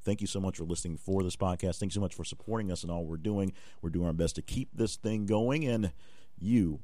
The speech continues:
are the big reason. I always thank you, and one of the great reasons I'm working to not die is to continue to give you great things right here on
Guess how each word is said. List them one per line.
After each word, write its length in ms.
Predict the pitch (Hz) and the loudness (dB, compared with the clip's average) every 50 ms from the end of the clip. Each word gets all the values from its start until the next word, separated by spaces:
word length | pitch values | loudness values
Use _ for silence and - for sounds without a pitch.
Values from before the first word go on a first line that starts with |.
| - - - - | -8 -12 -8 -2
are 320 | - 80 80 78 76 76 - - - - - 71 | 0 2 2 2 0 -2 -6 -10 -12 -10 -8 -4
the 220 | 82 82 78 73 - - - | -4 -2 -4 -4 -8 -8 -6
big 180 | 69 71 67 - - | -4 -4 -6 -6 -8
reason. 400 | - 58 - - - - - - - - | -10 -8 -8 -8 -8 -10 -10 -10 -8 -6
I 180 | 58 58 58 - - - | -6 -6 -6 -8 -6 -4
always 360 | 80 82 82 82 82 78 - | -2 0 0 0 0 -2 -2
thank 300 | - - 80 82 - - | -4 -4 -4 -4 -2 -2
you, 180 | 78 85 80 | -2 0 0
and 240 | 71 65 67 71 69 | 0 -2 -4 -4 -4
one 160 | 76 82 92 | -2 0 0
of 40 | 98 | 0
the 60 | 95 | 2
great 200 | 85 92 90 - | 2 2 2 2
reasons 340 | - 90 90 80 87 82 - - | 2 2 0 2 2 0 2 2
I'm 160 | 85 101 101 | 4 4 6
working 280 | 95 95 92 - 92 85 | 6 4 4 4 2 0
to 100 | - 95 | 2 2
not 300 | 90 92 95 92 - - | 4 4 4 2 2 2
die 260 | - 90 92 104 107 | 4 4 6 6 6
is 120 | 104 98 - | 4 2 2
to 80 | - 80 | 0 -2
continue 360 | - 87 82 - 113 117 120 | -2 -2 0 2 2 2 2
to 80 | 113 101 | 2 2
give 220 | 107 110 95 95 | 2 2 2 2
you 260 | 104 123 120 98 - - - - - - - - | 2 2 2 2 0 -2 -6 -12 -12 -12 -10 -4
great 300 | 85 85 87 87 82 - | 0 4 4 4 4 4
things 420 | - - 80 73 71 65 64 - - - - | 2 0 0 0 0 -2 -4 -6 -8 -4 0
right 200 | 82 80 71 - | 2 2 2 2
here 320 | - 82 71 64 - - - - - | 0 -2 -2 -2 -4 -8 -10 -10 -6
on 320 | - 85 80 73 71 67 | -4 -2 -2 -2 -2 -4